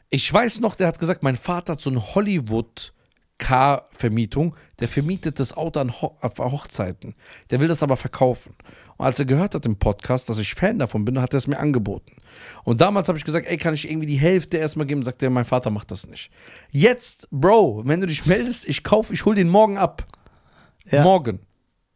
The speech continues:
Speaker 2: Ja, Mann. Dann machen wir eine Runde. Dann hören wir nur so sechziger Jahre Musik.
Speaker 1: Boah, ich, aber der, ich glaub, der hört nicht mehr. Es war in den ersten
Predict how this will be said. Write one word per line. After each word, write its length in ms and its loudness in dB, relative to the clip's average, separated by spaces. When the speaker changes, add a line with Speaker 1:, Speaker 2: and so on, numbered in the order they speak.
Speaker 2:
Ja, 160 2
Mann. 220 -6
Dann 100 -4
machen 120 0
wir 60 -2
eine 100 -2
Runde. 300 -2
Dann 160 0
hören 160 0
wir 80 -2
nur 100 0
so 340 -2
sechziger 400 -4
Jahre 240 0
Musik. 420 -8
Speaker 1:
Boah, 540 -4
ich, 160 -6
aber 120 -6
der, 120 -6
ich 100 -8
glaub, 140 -4
der 160 0
hört 180 -4
nicht 160 -10
mehr. 160 -10
Es 140 -14
war 100 -2
in 120 -2
den 160 -4
ersten 560 -4